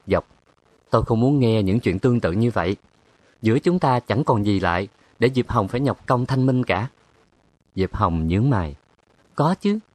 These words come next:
kỷ niệm. Anh còn nhớ là chúng ta đã yêu nhau say đắm như thế nào không? Hình bóng của anh vẫn còn mãi ngự trị trong trái tim của em."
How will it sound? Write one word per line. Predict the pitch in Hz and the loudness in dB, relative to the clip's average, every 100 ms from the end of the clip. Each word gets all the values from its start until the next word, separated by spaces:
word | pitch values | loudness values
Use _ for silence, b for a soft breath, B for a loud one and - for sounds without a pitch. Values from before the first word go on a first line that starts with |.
| _ _ - | _ _ -2
kỷ | 123 | 0
niệm. | 165 127 101 131 - _ _ _ | 2 2 2 -2 -6 _ _ _
Anh | - 143 | -6 -2
còn | 131 104 | 0 2
nhớ | 120 180 | 2 2
là | 127 | 0
chúng | - 151 | 0 -2
ta | 160 | -2
đã | 120 95 | -4 -2
yêu | 135 135 | 0 2
nhau | 135 131 | 2 0
say | 127 139 | 0 0
đắm | 127 131 | 0 0
như | 190 | 0
thế | - 170 | 2 2
nào | 139 101 | 2 0
không? | - 147 - _ _ _ _ _ - | 0 -2 -4 _ _ _ _ _ -2
Hình | 135 101 | 0 2
bóng | 107 151 | 0 0
của | 147 | -2
anh | 113 131 127 120 | 0 0 0 0
vẫn | 120 120 | -2 0
còn | 131 101 | 2 2
mãi | 92 113 | 2 2
ngự | 165 98 - | 2 0 0
trị | 92 | -4
trong | - 127 | -2 0
trái | 151 | 0
tim | - 139 131 | 0 0 2
của | 107 | 0
em." | 127 139 | 0 0